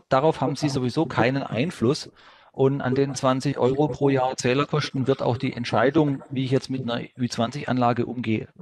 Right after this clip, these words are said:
nicht abhängen. Also davon, das macht der Kohl nicht fett, sagt man bei uns.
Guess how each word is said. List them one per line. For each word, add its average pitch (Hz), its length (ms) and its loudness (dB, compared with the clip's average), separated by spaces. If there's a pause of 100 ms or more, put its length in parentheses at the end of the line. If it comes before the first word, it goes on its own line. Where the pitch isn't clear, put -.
(280)
nicht 131 300 0
abhängen. 98 400 0 (220)
Also 107 180 -4
davon, 117 460 -2
das - 140 -8
macht - 220 -2
der - 40 -4
Kohl 117 200 2
nicht 110 140 0
fett, - 360 -2
sagt - 180 -8
man - 80 -4
bei 107 80 2
uns. 107 240 -6